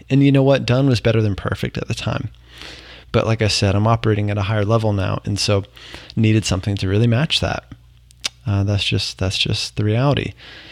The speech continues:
So, um, if you go to our YouTube channel, everything on YouTube is rebranded.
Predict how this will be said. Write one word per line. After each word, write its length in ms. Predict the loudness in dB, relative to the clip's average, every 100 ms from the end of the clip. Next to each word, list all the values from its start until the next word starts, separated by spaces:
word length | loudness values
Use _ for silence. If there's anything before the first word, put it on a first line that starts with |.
| -12
So, 380 | -2 2 2 0 -6 -20 -20 -20 _ -20 -20 -16 -10 -4
um, 440 | 2 2 4 2 -2 _ _ _ _ -4
if 100 | 0
you 80 | 2
go 80 | 4
to 60 |
our 60 | 4
YouTube 380 | 4 2 0 0
channel, 360 | 2 2 0 0
everything 360 | 0 2 0
on 100 | 0
YouTube 380 | -2 0 -2 -2
is 160 | -2 0
rebranded. 640 | 0 0 0 0 0